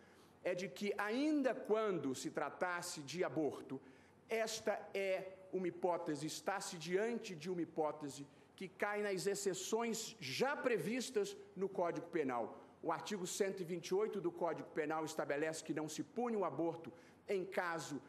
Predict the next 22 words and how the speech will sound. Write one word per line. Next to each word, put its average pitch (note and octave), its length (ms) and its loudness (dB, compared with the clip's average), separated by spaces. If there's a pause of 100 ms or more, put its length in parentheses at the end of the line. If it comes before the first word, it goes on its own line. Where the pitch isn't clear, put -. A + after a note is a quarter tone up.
(160)
de F3 180 -6
estupro G#3 680 -2 (280)
e G3+ 80 -6
quando G3+ 360 4
necessário E3+ 600 2
para E3 220 2
salvar C#3+ 520 0
a C3 100 0
vida C#3+ 340 4
da C#3+ 120 4
mãe. B2 220 4 (420)
Nesses A#3+ 380 2
dois B3 720 4
casos C#3+ 480 2
previstos F3+ 580 0
no E3 120 2
Código B2 420 2
Penal, A#2+ 680 0 (760)
existe G#3 640 2
potencialidade C#4 1200 0
de C#4+ 100 0
vida, G3 480 0